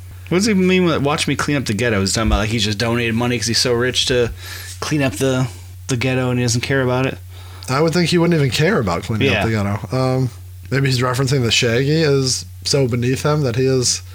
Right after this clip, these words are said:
Speaker 2: by even teaming with him, he's pulling him out of the ghetto.
Speaker 1: Maybe.
Speaker 2: I don't know.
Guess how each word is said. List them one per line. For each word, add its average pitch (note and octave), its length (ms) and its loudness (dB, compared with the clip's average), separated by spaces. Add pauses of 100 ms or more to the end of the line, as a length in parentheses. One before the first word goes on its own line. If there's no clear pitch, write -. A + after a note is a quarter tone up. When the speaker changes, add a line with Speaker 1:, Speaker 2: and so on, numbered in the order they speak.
(480)
Speaker 2:
by C#3+ 220 2
even D3 300 4
teaming E3 440 2
with E3 140 -2
him, F3 240 2
he's C3+ 400 2 (180)
pulling C#3 280 2
him C3 100 0
out A#2+ 180 0
of D3+ 140 0
the D#3 100 0
ghetto. D#3+ 240 4
Speaker 1:
Maybe. F#2+ 320 0 (400)
Speaker 2:
I F#2+ 60 -4
don't F#2+ 120 0
know. G#2+ 140 -2